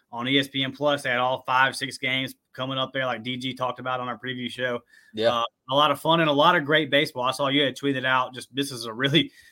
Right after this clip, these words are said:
Speaker 1: this has been a really good tournament start to the weekend for college baseball in general." Just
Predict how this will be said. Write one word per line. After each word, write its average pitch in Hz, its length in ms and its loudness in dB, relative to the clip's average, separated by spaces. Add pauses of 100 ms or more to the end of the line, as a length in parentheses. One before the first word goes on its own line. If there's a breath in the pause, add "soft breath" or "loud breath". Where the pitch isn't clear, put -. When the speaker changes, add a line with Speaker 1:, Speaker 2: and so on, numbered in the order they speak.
(120 soft breath)
Speaker 1:
this 135 200 -2
has 123 100 -8
been 131 140 -4
a 123 60 -4
really 135 280 0
good 127 420 -2
tournament 127 400 -2
start 139 260 -4
to 120 60 -16
the 127 60 -8
weekend 123 340 -6
for 117 80 -12
college 131 360 -2
baseball 123 420 -4
in 104 80 -10
general." 120 340 -4
Just 110 240 -16